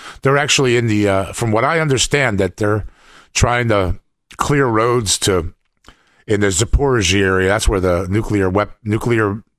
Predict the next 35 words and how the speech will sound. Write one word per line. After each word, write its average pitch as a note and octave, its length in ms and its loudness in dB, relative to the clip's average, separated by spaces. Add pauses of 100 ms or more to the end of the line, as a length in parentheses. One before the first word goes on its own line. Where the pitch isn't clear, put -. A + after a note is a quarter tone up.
uh, F#2+ 140 0
facilities A#2 580 0
at, A#2 320 0
and, F#2 220 -6 (360)
and G#2 100 -2
they G#2 60 2
wanna G#2+ 220 0
go A2 220 0
all B2 140 2
the B2+ 60 0
way B2 120 2
to A2 80 2
Crimea. G#2 680 0
I A2 100 0
mean, G#2+ 120 0
they're C#3 100 2
talking E3 340 0
about, B2 140 -2 (240)
these F3 140 0
people E3+ 300 0
are, G#2+ 200 0
I F#2 120 -6
mean, G2 180 0
wow, G#2+ 360 0 (360)
good E3 160 0
luck F#3+ 200 0
with D#3+ 120 0
that D3+ 160 0
Crimea D3 500 2
fight. F2 340 -2
I F#2 80 0
mean, F#2+ 380 -2
and A2+ 120 -2
there's C3 140 -2
a, G#2 240 -2